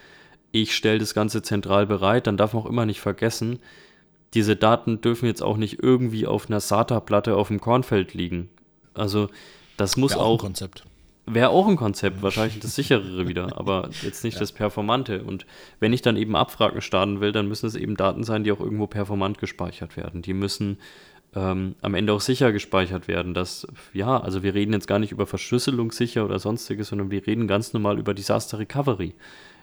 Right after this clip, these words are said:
Speaker 1: Ich will
Speaker 2: Mhm.
Speaker 1: natürlich das Ganze auch irgendwo gedoppelt haben. Und dann reden wir auch nicht davon, dass wir das nur zwei Tage aufheben wollen, sondern wir wollen ja eine gewisse Zeitspanne aufheben, um eben auch retrospektiv Sachen durchsuchen zu können.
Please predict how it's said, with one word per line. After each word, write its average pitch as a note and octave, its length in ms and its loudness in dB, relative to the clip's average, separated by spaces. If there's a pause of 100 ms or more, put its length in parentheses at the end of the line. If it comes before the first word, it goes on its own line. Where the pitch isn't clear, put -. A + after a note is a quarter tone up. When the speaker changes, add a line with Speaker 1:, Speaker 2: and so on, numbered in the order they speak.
Speaker 1:
Ich - 120 -18
will G2 60 -2
Speaker 2:
Mhm. F#2+ 60 -2
Speaker 1:
natürlich F#2 300 -6
das G2 120 -12
Ganze G2 240 -4
auch G2 80 -4
irgendwo G2+ 280 -4
gedoppelt A2 440 0
haben. F2 300 -6 (480)
Und G#2 240 -4
dann G2+ 140 2
reden G#2 260 0
wir G#2 140 2
auch F#2+ 180 -2
nicht G#2+ 240 -6
davon, A2 300 2
dass G#2 180 -4
wir G#2 40 -6
das G2+ 140 -4
nur G2+ 140 -4
zwei G2 260 0
Tage A2 320 2
aufheben A2+ 460 -2
wollen, A2+ 220 0
sondern G2+ 260 -2
wir G2 120 0
wollen G2+ 180 2
ja A2 40 0
eine G2+ 140 0
gewisse G2+ 400 -2
Zeitspanne G2+ 680 0
aufheben, A#2 480 0
um G#2 160 -2
eben A2 240 0
auch G#2 160 -2
retrospektiv - 840 -4
Sachen G2+ 300 0
durchsuchen G#2+ 460 0
zu - 160 -6
können. E2+ 320 -6